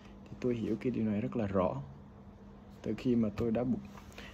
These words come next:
đã được báp têm á, rồi sau đó thực hiện những cái điều này cho quý vị á, cái sự cám dỗ nó hết sức cực kỳ là, là, là kinh khủng luôn đó, <laughs> biết không? Cho nên, ờ, hãy chuẩn bị trước, thì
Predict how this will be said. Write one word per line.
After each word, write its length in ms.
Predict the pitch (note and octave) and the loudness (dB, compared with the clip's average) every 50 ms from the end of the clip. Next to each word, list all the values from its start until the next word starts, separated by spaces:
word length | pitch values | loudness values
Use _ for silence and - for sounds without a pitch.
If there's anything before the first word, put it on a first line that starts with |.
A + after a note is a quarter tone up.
| - - - | -8 0 2
đã 60 | C3 | 4
được 180 | C3 A#2+ - | 4 4 6
báp 260 | - C3+ C3 - - - | 6 6 4 6 8 10
têm 280 | C#3 C3 B2 B2 B2+ | 10 12 12 10 8
á, 100 | C#3 C#3+ - - C#3 | 4 2 0 -4 -2
rồi 320 | B2 A2 G#2+ G#2 G#2 G2+ G2+ - - - | 2 2 4 4 4 2 0 -2 -6 -2
sau 160 | - C3 B2 | 4 6 8
đó 280 | A#2+ A#2+ C3 C3+ C#3 C#3 C3+ - - - - - - - - | 8 8 8 6 4 2 0 -6 -8 -12 -14 -14 -14 -12 -10
thực 160 | - - - | -10 -6 2
hiện 200 | - A2+ G2 G2+ | 4 6 6 6
những 100 | A2 B2 | 6 4
cái 120 | C3 C3+ B2 | 4 4 4
điều 120 | A#2 A2+ | 4 4
này 140 | A2 G#2 G2 G2 | 4 4 2 2
cho 100 | - - - | 0 -2 -2
quý 120 | - C#3 B2+ | -2 -4 0
vị 240 | B1+ - F#2+ A2 | 2 2 4 4
á, 60 | C#3 C#3 - - - - - - - - - - - - - | 2 2 -2 -8 -12 -14 -16 -16 -16 -14 -12 -10 -8 -4 0
cái 100 | - D#3 | 0 2
sự 220 | - - C3+ B2+ - | 6 8 6 6 8
cám 240 | - D3+ C#3+ E3 D#3+ C#3 | 8 6 6 6 6 6
dỗ 240 | A#2+ G#2 G#2 B2+ D3+ | 6 6 8 8 6
nó 120 | E3+ E3+ E3+ | 6 4 2
hết 180 | F3 F3+ G3 G3+ | 4 2 2 2
sức 220 | - - - G3+ - - - | 0 2 2 2 2 4 4
cực 120 | E3+ D#3+ - - | 4 4 4 6
kỳ 100 | - D#3+ | 8 8
là, 360 | D#3 D3 C#3+ C#3 C#3 C3+ A#2 A#2+ | 10 12 12 12 12 12 10 8
là, 180 | C#3 C#3 C#3 | 8 8 8
là 260 | C#3+ C#3+ C#3 C#3 C3+ C3 - - - - - - - - - - - - - - - - - - - | 10 10 10 8 8 6 4 -4 -8 -8 -8 -8 -6 -6 -6 -6 -6 -8 -8 -4 4 4 4 4 8
kinh 180 | - F3 E3+ E3 | 8 8 10 10
khủng 280 | - D#3 D3 D#3 E3+ | 10 10 10 10 10
luôn 180 | F3 E3+ F3+ F3+ | 8 8 10 10
đó, 120 | - - | 12 12
<laughs> 60 | - G3+ | 12 12
biết 80 | - F#3 | 12 12
không? 120 | F3+ F3+ - - - - - - - - - - - - - - - - - - - - - - - - - - - - | 10 8 6 4 2 0 0 0 0 0 -2 -6 -10 -12 -14 -18 -18 -18 -18 -18 -20 -20 -20 -20 -20 -20 -20 -20 -10 -2
Cho 60 | - C#3+ | 4 6
nên, 240 | C#3 C3 B2+ B2+ | 8 10 10 10
ờ, 280 | B2+ B2+ B2 B2+ B2+ C3 C3+ C#3 C#3 - - - - - - - - - - - - - - - - - - - - - - - - - - - - | 10 8 8 6 4 4 2 -2 -4 -8 -12 -14 -16 -18 -18 -18 -18 -18 -18 -18 -18 -18 -18 -18 -18 -18 -18 -16 -16 -16 -16 -18 -16 -14 -12 -8 -2
hãy 180 | - A2+ B2 | 4 4 4
chuẩn 240 | C3 - C#3+ C#3+ C3+ | 6 6 6 8 10
bị 220 | A#2+ A2 A2 A#2 - | 10 10 10 8 8
trước, 180 | - D3+ D3+ D3 - - D#3 D3 C3+ B2 A#2 - | 6 4 4 4 2 -6 -4 -4 -4 -4 -6 -2
thì 240 | - A#2+ A#2 A2+ | 0 2 2 2